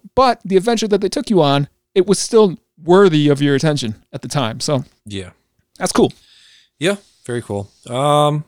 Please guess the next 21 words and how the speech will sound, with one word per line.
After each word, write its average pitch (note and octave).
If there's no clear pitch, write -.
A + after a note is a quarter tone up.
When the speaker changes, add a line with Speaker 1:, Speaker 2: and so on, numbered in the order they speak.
Speaker 2:
I F3+
guess F#3
we'll F#3+
leave D#3+
it C3+
there. B2+
They, B2
they're A#2+
not B2+
going B2+
to A#2+
announce, A2+
I B2
guess, A2+
the, A#2
uh, C3
song D3
of D#3
the D3+
year D3+
or, B2+